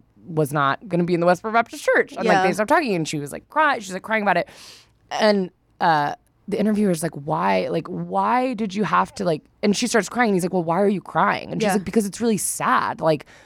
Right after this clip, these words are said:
Speaker 1: it's so sad that his parents raised him that way."
Speaker 2: Mm-hmm.
Speaker 1: And, and,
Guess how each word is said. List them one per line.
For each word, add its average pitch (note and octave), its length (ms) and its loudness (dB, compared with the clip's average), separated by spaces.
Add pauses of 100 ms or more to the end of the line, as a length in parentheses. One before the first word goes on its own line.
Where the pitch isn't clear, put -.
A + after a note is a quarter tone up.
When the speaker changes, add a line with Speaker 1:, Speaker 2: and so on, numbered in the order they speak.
(640)
Speaker 1:
it's - 120 -10
so A3+ 280 4
sad F3 420 0
that D#3+ 100 -4
his D#3 140 -6
parents D#3+ 320 2
raised E3+ 380 0
him D#3+ 180 0
that D3 220 2
way." D3+ 500 2
Speaker 2:
Mm-hmm. - 80 4
Speaker 1:
And, - 240 0
and, - 440 -10